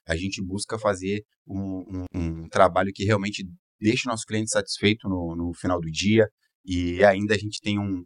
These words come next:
um selo também, que é o selo Private, que a gente, é, os escritórios Private, né, que, que seriam clientes de, é, um padrão um pouco mais elevado, e geralmente, é, a X P,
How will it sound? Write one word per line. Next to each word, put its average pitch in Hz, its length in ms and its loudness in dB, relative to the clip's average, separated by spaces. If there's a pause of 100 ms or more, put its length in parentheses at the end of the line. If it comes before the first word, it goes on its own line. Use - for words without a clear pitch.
um 95 140 -2
selo 98 360 0
também, 92 260 -4
que 95 100 -4
é - 20 -2
o 98 60 -6
selo 107 340 -6
Private, 82 560 2 (320)
que 92 120 -4
a 85 80 0
gente, 90 340 -6 (420)
é, 76 120 -16 (160)
os 85 100 -6
escritórios 104 580 -2
Private, 101 520 0
né, 92 200 -2
que, 85 220 -6
que - 100 -16
seriam 95 300 -4
clientes 87 560 -8
de, 80 380 -8
é, 76 220 -4 (100)
um 80 440 -6
padrão 87 300 2
um 92 80 0
pouco - 240 -4
mais 90 220 0
elevado, 87 640 4
e 92 100 -2
geralmente, 113 720 0 (200)
é, 76 640 -8 (140)
a 87 100 0
X - 340 -4
P, 117 300 0